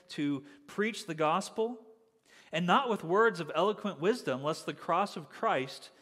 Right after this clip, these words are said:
be emptied of its power. It's the, it's the foolish preaching of a, a foolish message in the world's eyes. And God designed it that way so that he would receive all the glory,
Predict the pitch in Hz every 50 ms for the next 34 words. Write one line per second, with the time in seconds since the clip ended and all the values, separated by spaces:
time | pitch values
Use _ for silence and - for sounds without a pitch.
0 | _ _ _ - 170 165 175 202 202 - 160 139 131 143 143 156 143 - - 165
1 | 165 170 139 98 87 85 - _ _ _ _ _ _ _ _ _ _ _ _ _
2 | _ _ _ _ _ - 151 160 - - 196 175 147 - - - 175 - - -
3 | 185 - _ - 208 233 285 302 302 214 - - - - 151 123 110 - - 101
4 | 85 82 _ _ _ _ _ _ _ _ _ _ _ _ _ _ - 151 147 170
5 | 185 180 180 165 165 - - - - 233 240 247 247 240 - - 202 226 277 277
6 | - 143 127 123 131 135 131 127 123 131 131 131 123 123 117 98 90 87 87 87
7 | - - - - _ _ _ _ _ _ _ _ _ _ _ _ _ _ _ _
8 | _ _ _ _ _ _ _ _ _ _ _ _ _ _ _ - - 139 165 190
9 | 202 208 170 185 175 139 180 190 226 254 254 233 160 151 131 127 127 127 135 151
10 | 147 - 165 151 160 151 - - - 202 233 233 233 190 190 180 - - 196 196
11 | 165 175 175 180 180 185 170 175 185 190 185 143 101